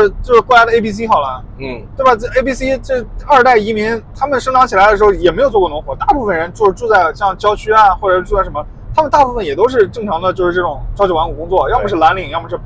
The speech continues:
Speaker 1: 白，啊，白领。
Speaker 2: 说实话，我来美国十三年了，我到现在在美国我没有见到过一只活鸡。你见过吗？在美国见活鸡？
Speaker 1: 活鸡，你说这个我倒真没见过。
Speaker 2: 是不是？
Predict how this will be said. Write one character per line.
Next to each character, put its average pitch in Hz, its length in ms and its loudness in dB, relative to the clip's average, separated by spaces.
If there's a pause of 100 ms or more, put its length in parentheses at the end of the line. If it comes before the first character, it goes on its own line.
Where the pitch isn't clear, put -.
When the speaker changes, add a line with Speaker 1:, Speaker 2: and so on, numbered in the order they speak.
Speaker 1:
白， 147 80 -2
啊， 143 260 0
白 147 180 2
领。 151 160 -4 (520)
Speaker 2:
说 262 100 6
实 247 100 4
话， 247 160 8
我 170 140 6
来 165 140 4
美 - 160 -6
国 156 100 2
十 156 100 -6
三 190 220 -4
年 123 140 -8
了， 131 80 -2
我 127 40 0
到 165 120 0
现 190 100 -6
在 156 180 -4 (120)
在 185 100 -2
美 113 160 -8
国 135 100 -2
我 156 60 2
没 151 80 -4
有 165 100 2
见 160 140 -6
到 147 100 -4
过 143 120 -4
一 - 20 -8
只 - 100 -14
活 120 300 -12
鸡。 - 260 -18 (1400)
你 - 80 -10
见 135 180 -2
过 120 120 -6
吗？ 104 60 -14 (1040)
在 151 160 2
美 127 160 0
国 127 100 0
见 135 160 -2
活 117 260 -4
鸡？ - 280 -10 (200)
Speaker 1:
活 165 160 -2
鸡， - 240 -6
你 175 120 -6
说 220 160 -4
这 233 100 -2
个 196 80 0
我 147 100 0
倒 156 140 2
真 180 100 -4
没 147 120 -12
见 131 120 -14 (120)
过。 - 100 -20 (100)
Speaker 2:
是 - 140 -8
不 131 80 -2
是？ 113 180 -4